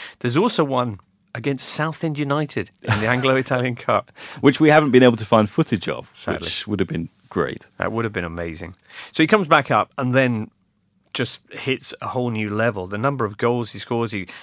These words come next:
Speaker 1: becomes capocannoniere. How many years was he capocannoniere?
Speaker 2: I think he was outright capocannoniere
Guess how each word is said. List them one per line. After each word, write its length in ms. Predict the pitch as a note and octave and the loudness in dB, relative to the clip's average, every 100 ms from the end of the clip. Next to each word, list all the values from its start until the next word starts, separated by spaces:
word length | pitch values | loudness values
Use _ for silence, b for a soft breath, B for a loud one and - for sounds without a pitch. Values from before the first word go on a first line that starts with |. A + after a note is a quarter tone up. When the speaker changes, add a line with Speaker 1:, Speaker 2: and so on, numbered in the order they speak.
| B B B | B B B
Speaker 1:
becomes 300 | A#2 A2+ A2 | -4 0 0
capocannoniere. 680 | - C#3 B2+ B2+ A#2+ A#2+ B2 - | 2 2 2 0 0 0 -4 -4
How 140 | G3+ | -2
many 160 | B3 G#3+ | 0 0
years 300 | F#3 F3 C#3 | 2 2 2
was 100 | A2+ | -2
he 80 | A2 | -4
capocannoniere? 840 | A2+ A2 A2 G#2 G2+ F#2+ F2 E2 D#2+ B B B B B | -4 -4 -4 -4 -2 -4 -6 -8 -12 B B B B B
Speaker 2:
I 80 | C#3+ | 0
think 240 | - - - | 2 0 0
he 160 | B2 | 2
was 240 | D#3+ C#3+ B2 - | 8 8 6 0
outright 800 | D3 D#3+ - _ - A#2 B2+ A2 - | 4 4 2 _ -2 4 6 6 0
capocannoniere 760 | F#2+ - - F#2 F2 E2+ D#2+ | -8 -6 -2 0 2 2 0